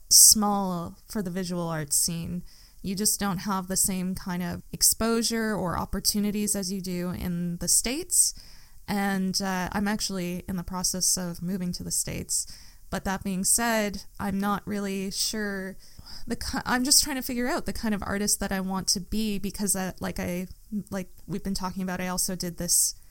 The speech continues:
uh, kind of more commercial media arts project, like a podcast. So I'm in my ten-year plan right now, or roughly that. I'm really trying to figure out how I can balance these two worlds, so to speak, and can they overlap?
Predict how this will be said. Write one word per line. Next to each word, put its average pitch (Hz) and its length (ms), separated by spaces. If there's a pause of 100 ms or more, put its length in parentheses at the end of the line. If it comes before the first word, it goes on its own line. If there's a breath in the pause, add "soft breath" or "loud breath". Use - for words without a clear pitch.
(340 soft breath)
uh, 180 180
kind 254 220
of 302 80
more 233 260
commercial 196 760
media 202 440
arts 240 220
project, 175 560
like 180 140
a 185 60
podcast. 190 880 (180 soft breath)
So - 220
I'm 240 360
in 269 360
my 233 160
ten-year 294 440
plan 247 380
right 202 160
now, 180 460 (280)
or 185 280 (120)
roughly 190 380
that. 190 460 (180)
I'm 226 160
really 254 300
trying 233 260
to 202 400 (320)
figure 226 280
out 196 440
how 208 200
I 240 60
can 220 260
balance 185 520
these 208 240
two 233 260
worlds, 180 480
so - 280
to 196 80
speak, - 420
and 196 160
can 247 220
they 240 160
overlap? 185 680